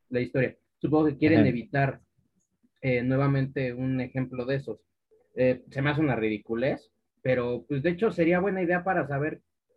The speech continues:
Speaker 1: qué, el universo, qué, qué quieren ver. O sea, yo, yo puedo entender que no puedan tener una edición para un título mundial, que no se la permitas al universo porque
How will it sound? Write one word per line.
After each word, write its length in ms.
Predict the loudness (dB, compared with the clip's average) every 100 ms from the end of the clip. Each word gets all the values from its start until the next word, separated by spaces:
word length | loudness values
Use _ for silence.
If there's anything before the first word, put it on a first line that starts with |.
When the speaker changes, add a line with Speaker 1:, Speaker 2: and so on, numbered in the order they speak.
| _ _ _ _ _
Speaker 1:
qué, 180 | -2 2
el 160 | 4 6
universo, 500 | 6 4 0 -4 -4
qué, 200 | -6 -4
qué 180 | -6 -2
quieren 300 | -2 0 0
ver. 140 | -2
O 140 | -4 0
sea, 180 | 2 2
yo, 280 | 2 0 2
yo 120 | 2
puedo 140 | 2
entender 380 | 0 0 0 -2
que 100 | -2
no 140 | -4 -2
puedan 220 | -2 -2
tener 220 | -6 -4
una 160 | -4 -4
edición 360 | -6 -8 -8
para 160 | -6 -6
un 100 | -4
título 320 | -4 -2 -2
mundial, 340 | -2 -4 -6 -8 _
que 100 | -6
no 220 | -2 0 0
se 100 | 0
la 180 | -2
permitas 520 | -2 -6 -6 -4 -4 -4
al 100 | -6
universo 480 | -4 -2 -2 -4
porque 500 | -6 -8 -4 -4 -4